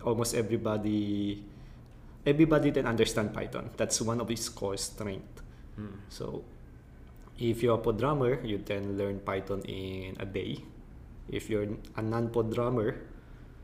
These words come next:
Speaker 1: maybe two days, you can learn the fundamentals of programming. And if you like what you see, you can learn more Python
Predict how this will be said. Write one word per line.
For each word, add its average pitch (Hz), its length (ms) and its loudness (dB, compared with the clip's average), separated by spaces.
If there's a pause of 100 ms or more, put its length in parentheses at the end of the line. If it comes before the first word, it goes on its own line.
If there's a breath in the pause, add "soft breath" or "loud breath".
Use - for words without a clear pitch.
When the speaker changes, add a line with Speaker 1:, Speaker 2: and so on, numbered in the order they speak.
(260)
Speaker 1:
maybe 110 280 -2
two 202 220 0
days, - 460 -2
you 107 60 -4
can 101 180 -2
learn 101 160 2
the - 80 -6
fundamentals 98 640 -4
of 101 140 -6
programming. 110 600 -2 (720)
And 110 160 0
if 110 160 -2
you 117 140 4
like 117 240 2
what 113 140 4
you 113 80 2
see, 143 180 2
you 117 180 0
can 104 220 2
learn 104 240 4
more 107 220 4
Python 123 520 2